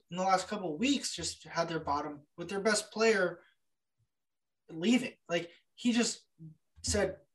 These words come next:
"I'm outta here. I don't wanna be here anymore." And you can only assume that it's probably has to do with N I L, but I just think that it's good that West Virginia's trending in the up direction right now. And I think Pitt, if I had to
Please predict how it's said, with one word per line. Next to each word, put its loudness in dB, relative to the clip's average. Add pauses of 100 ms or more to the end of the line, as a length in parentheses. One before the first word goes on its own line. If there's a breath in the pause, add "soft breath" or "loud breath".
(160)
"I'm 4
outta 8
here. 0
I 4
don't 4
wanna 2
be 0
here 6
anymore." 0
And -2
you -8
can -2
only 0 (420 soft breath)
assume 6
that 6
it's -4
probably 6
has 4
to -8
do 4
with -4
N 0
I 4
L, 6
but 4 (920)
I 6
just 0
think 0
that 6 (500)
it's 2
good 8
that 10
West 6
Virginia's -2
trending -2
in -2
the -8
up 2
direction 4
right 2
now. 2 (180)
And -2
I 6
think -2
Pitt, 4
if -2
I 4
had 2
to -8